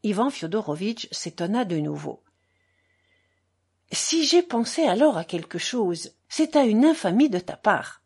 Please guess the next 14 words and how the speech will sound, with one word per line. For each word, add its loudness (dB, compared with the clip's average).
D'ailleurs, 2
je -4
m'y 0
attendais. -8
Dmitri 2
pouvait 0
tuer, -2
mais -2
je 2
le 4
croyais -2
incapable 0
de -6
voler. 0